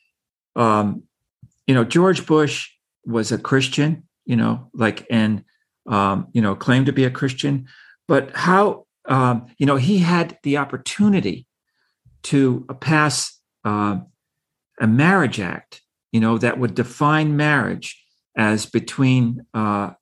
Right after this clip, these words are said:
a man and a woman, and to, to pass a law that, that where, where that would be the definition in America for marriage.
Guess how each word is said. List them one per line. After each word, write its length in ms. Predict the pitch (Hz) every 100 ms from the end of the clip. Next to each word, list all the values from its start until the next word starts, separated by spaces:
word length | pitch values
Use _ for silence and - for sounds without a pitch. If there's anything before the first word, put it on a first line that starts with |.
| _ _ -
a 80 |
man 280 | 117 127 139
and 120 | 127
a 40 | 120
woman, 460 | 117 127 98 80 - _ _ _
and 140 | 110 104
to, 80 | 123 - -
to 120 | 120
pass 380 | 131 180 180 -
a 60 |
law 420 | 127 151 135 113 - - - - -
that, 260 | 123 127
that 200 | 127 120 - 131 -
where, 240 | 127 120 - -
where 160 | 123 110
that 200 | 123 147
would 160 | 143 123
be 220 | 131 127
the 100 | 113
definition 720 | 95 139 135 135 123 - 123
in 220 | 139 160
America 540 | 156 127 104 104 117 -
for 100 | 113
marriage. 640 | 117 127 113 80 - -